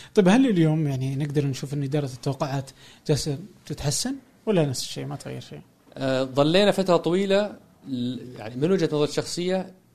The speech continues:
Speaker 2: لا، آه، يعني، يعني بإمكاننا إدارتها بشكل أفضل، إلى أن أعتبر نقطة التحول الجيدة هي مثلًا لقاء ولي العهد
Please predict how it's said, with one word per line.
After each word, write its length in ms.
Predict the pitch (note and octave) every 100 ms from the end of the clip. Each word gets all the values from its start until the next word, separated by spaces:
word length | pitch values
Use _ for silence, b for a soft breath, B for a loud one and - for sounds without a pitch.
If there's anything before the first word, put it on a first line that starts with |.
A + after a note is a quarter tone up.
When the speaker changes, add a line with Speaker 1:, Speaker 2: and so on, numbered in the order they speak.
| _
Speaker 2:
لا، 600 | - B2+ D3 E3 E3 D#3+ - - -
آه، 300 | A#2+ A2+ A#2+
يعني، 440 | A2 G#2+ G#2+ G#2+ - - - - - - - - _ b _
يعني 280 | A#2 A#2 A#2 C3+
بإمكاننا 560 | C#3+ E3 - F3 E3+
إدارتها 340 | C#3 D3 D3 B2+
بشكل 260 | - A#2
أفضل، 340 | G#2+ - G#2+ C#3 - _
إلى 360 | G3+ A3+ G3 F#3
أن 140 | G3
أعتبر 360 | E3 C3+ E3+ D#3+
نقطة 380 | C#3+ D3 - A#2+
التحول 520 | A#2 B2+ D#3+ D3+ C3
الجيدة 640 | A#2+ B2 F#3 F3 F#3+ G#3 F#3
هي 220 | D3 C#3+
مثلًا 440 | C#3+ C#3+ C#3 C#3 -
لقاء 360 | C#3 C3+ E3 C#3
ولي 220 | C3+ C3
العهد 400 | B2 D3+ F#3 -